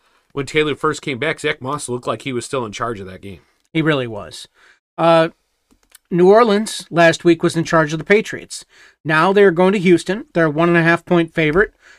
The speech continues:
Speaker 2: Total's forty-two and a half. Eleven straight Saints games have gone under.
Speaker 1: Who, th-, this Saints team that on defense is for real.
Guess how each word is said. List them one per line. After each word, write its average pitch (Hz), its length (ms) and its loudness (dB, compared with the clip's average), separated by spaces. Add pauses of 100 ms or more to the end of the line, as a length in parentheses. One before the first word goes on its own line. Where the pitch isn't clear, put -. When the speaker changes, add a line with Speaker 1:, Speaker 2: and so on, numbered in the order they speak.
(140)
Speaker 2:
Total's 185 240 2
forty-two 190 500 2
and 180 80 4
a 151 40 0
half. 135 300 -6 (480)
Eleven 175 760 0 (100)
straight 185 480 0
Saints 185 340 -2
games 143 280 -8
have 127 200 -12
gone 160 240 -4
under. 175 320 -6 (420)
Speaker 1:
Who, 180 200 0
th-, 175 280 -2
this 190 440 -2 (240)
Saints 175 420 -4
team 135 480 -8 (840)
that 143 160 -2
on 139 160 -4
defense 127 440 -8
is 131 200 -6
for 127 180 -8
real. 101 300 -6